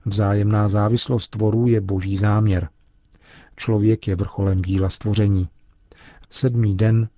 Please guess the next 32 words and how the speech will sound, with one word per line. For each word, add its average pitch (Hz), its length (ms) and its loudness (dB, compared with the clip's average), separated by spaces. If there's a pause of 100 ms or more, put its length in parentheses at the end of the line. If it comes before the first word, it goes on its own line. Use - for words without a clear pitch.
Bůh 95 300 -6
posvětil. 98 640 -2 (1160)
Ve 117 120 4
výkladu 127 420 2
knihy 123 300 2
Genesis 120 500 2
o 104 120 -4
stvoření 104 640 0
se 113 160 0
jako 107 240 0
refrén 113 520 0
opakuje 101 460 -2
věta: 98 420 0 (500)
„A 101 140 -2
viděl 120 380 0
Bůh, 110 420 -4
že 101 140 0
je 95 100 -2
to 107 120 -2
dobré.“ 95 400 0 (1000)
Znamená 127 460 2
to, 139 100 0
že 131 160 4
různí 117 380 2
tvorové 98 500 0
jsou 101 200 -2
každý 95 380 -2
svým 101 260 -2
způsobem 110 640 -2
odleskem 110 580 -2
boží 107 240 -2
dobroty. 110 480 0